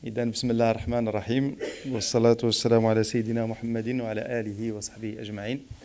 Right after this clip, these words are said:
حضرات السيدات والسادة الصحفيون، سعيد جدًا باللقاء بكم مرة أخرى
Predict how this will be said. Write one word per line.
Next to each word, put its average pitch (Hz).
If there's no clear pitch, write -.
حضرات 123
السيدات 120
والسادة 117
الصحفيون، 117
سعيد 113
جدًا 113
باللقاء 107
بكم 110
مرة 104
أخرى 120